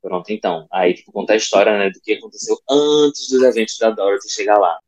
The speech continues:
Enfim, gente, eu adoro o Wicked musical. Ai, músicas são incríveis. Também sou uma pessoa que nem a Lina. Eu amo musicais, eu adoro musicais. Então, tipo assim, sou obcecado por Wicked. Fora também que tá elenco do caramba, de peso no filme. Tem a Ariana Grande como a Glinda, tem a Cynthia Erivo, que eu já comentei aqui também,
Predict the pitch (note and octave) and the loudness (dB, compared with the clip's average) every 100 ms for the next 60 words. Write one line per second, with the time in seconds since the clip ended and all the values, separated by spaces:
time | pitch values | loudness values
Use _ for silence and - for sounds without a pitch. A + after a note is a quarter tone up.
0 | - D3 D#3+ A2 F#2+ G2 G#2+ A2+ C3 A2+ | -6 -6 -4 -6 -4 -2 2 2 2 2
1 | G#2 G#2 G2 G2 G2+ G2 F#2 F2 E2+ E2 | 2 2 -2 -4 -6 -4 -8 -4 -4 -2
2 | E2 F#2+ - - - A#2 - F#2 F2 F2+ | -6 -10 -12 -10 -8 -8 -10 -14 -12 -12
3 | G#2 G2+ G#2 G2+ G2 G2+ - G#2+ G#2+ A#2 | -12 -12 -10 -8 -8 -10 -12 -6 -2 0
4 | G#2 F#2 F#2 F#2+ G2 - A2 G#2 A2 G2+ | 0 -4 -4 -4 -6 -6 -4 -4 -6 -10
5 | G#2+ F2 F2 F2+ F2+ F2+ F#2 G#2 E2+ E2+ | -8 -8 -10 -8 -8 -8 -8 -10 -10 -12
6 | F2+ F#2+ F2+ A2 - - F#2 - A2+ - | -12 -16 -10 -10 -10 -14 -12 -8 -10 -10
7 | - F#2+ F#2 - G4 - - F2 - _ | -4 -2 -2 -6 -8 -8 -14 -20 -20 _
8 | _ _ - A2+ B2 B2 A2 A2+ A2 G#2 | _ _ -4 -2 0 -2 -2 -2 -2 -4
9 | G#2 _ A2 G#2+ - B2 C3+ A2 G2+ G#2 | -12 _ -4 -4 -4 -4 0 0 0 -4
10 | G2+ F#2+ A2+ - F#2+ F#2+ F#2+ - F#2 F2 | -8 -10 -10 -2 -2 -2 -12 -20 -20 -20
11 | _ B2 C3+ B2+ A#2+ B2 G#2+ F#2 - G2+ | _ -2 -2 2 2 4 2 -2 -10 -12
12 | G#2 G2 - - F#2+ F2+ - F2+ F#2+ F#2+ | -12 -14 -20 -20 -20 -20 -18 -14 -12 -10
13 | F#2 F2+ F2+ - G#2+ A2 - A2 G#2 F2+ | -6 -4 -6 -8 -8 -8 -10 -8 -4 -2
14 | F2 G#2 G#2 G2 F#2+ F2+ F#2 G2+ F#2+ F#2 | -4 -10 -10 -10 -8 -6 -8 -10 _ -12
15 | - F#2 F2+ | -10 -16 -16